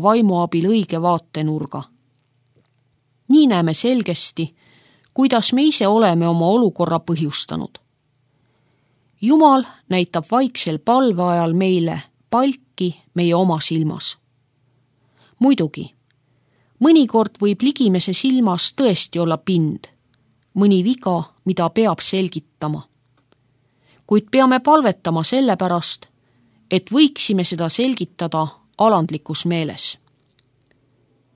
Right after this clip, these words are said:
Olgem püsivad usuvõitluses, nõudes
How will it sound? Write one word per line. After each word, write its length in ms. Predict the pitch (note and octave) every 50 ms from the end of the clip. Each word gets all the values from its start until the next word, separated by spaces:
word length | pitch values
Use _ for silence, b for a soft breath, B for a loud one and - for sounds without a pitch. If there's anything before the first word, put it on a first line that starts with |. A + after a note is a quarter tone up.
| _ _ _ -
Olgem 340 | D4 D#4+ C#4 - B3+ A#3 G#3+
püsivad 500 | - C#4 C4+ - F#3+ E3 D#3 D#3+ D#3+ G3+
usuvõitluses, 1000 | A3 G#3 - E3 D#3+ E3 E3+ E3 E3 - - - D3+ - C#3 C#3+ - - - - _ _ _ _ _ _ _ _ _ _ b b b b b b b b b b b b -
nõudes 580 | C4 E4 E4 D#4 D4 - G#3+ G3+ - - -